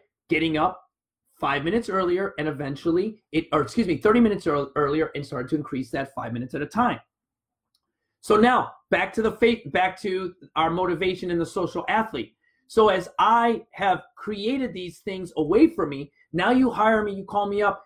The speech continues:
you've decompressed for five minutes. We just, we put together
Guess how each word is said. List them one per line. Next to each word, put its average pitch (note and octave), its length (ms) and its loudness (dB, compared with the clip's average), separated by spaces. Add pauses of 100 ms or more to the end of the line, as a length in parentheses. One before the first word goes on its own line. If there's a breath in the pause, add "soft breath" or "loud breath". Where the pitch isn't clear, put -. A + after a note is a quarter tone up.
(120)
you've E3 160 -4
decompressed A3 580 2
for G3+ 180 0
five F#3+ 280 2
minutes. F3 360 0 (360)
We E3 200 2
just, E3 280 -4
we E3 140 2
put G#3 240 2
together F#3+ 440 2